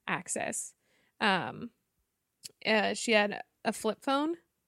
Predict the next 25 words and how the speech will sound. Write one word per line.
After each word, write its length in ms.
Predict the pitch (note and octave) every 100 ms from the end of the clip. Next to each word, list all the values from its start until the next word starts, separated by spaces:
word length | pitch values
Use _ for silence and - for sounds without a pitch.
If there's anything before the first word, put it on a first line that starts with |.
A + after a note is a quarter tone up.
| _
without 280 | B3 A3+ G#3
a 60 | G3+
camera 440 | G#3 F#3 A2 -
on 200 | - A3
it. 260 | - - - _ - - - - _ _ _
So 220 | - A3+ G#3+
she 320 | - A3 G#3+
would 340 | G#3+ A3 G3+ -
go 240 | - A#3 A#3+
home 280 | C4+ C4+
every 200 | A3+ G#3
single 300 | A3+ A3 G#3+
night 320 | G#3 A3 D#4 E4 - _ _ _ _
and 280 | G#3 G3+ G3
search 380 | - G3+ F#3+ -
Google 380 | A3 A3+ A#3
and 260 | A#3+ - G#3+
YouTube 520 | G#3+ A3 - G#3 G3+
for 360 | - G3 F#3+ G3+ - _ _ _ _ _
the 80 | G#3+
instructions 580 | G3 G3 G#3 F#3+ G#3+ G#3
on, 160 | G3
like, 220 | F#3+ F#3+ F#3
what 340 | G3 G3+ -
to, 280 | - B3+ F#3+